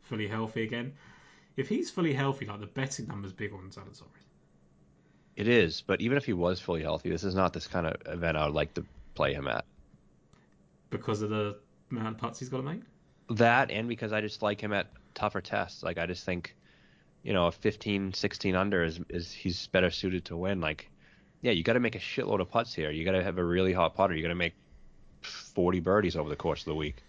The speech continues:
Speaker 1: Yeah, no, I would agree. I mean, it'd be interesting to, again, another one that's probably for,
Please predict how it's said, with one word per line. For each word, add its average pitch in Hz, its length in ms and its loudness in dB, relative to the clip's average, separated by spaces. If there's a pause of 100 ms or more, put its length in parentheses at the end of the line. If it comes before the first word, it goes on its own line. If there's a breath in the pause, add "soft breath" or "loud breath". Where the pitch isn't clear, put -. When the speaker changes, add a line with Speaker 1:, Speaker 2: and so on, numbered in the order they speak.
(460 soft breath)
Speaker 1:
Yeah, 98 220 -4 (380)
no, 107 140 -4
I 98 40 0
would 101 100 -2
agree. 98 360 -2
I - 20 -8
mean, 143 260 0 (120)
it'd 147 120 -8
be 170 120 2
interesting 135 340 -4
to, 113 160 -4
again, 113 320 -4
another 110 260 -2
one 101 220 -8
that's 98 220 -14
probably 101 300 -6
for, 98 180 -10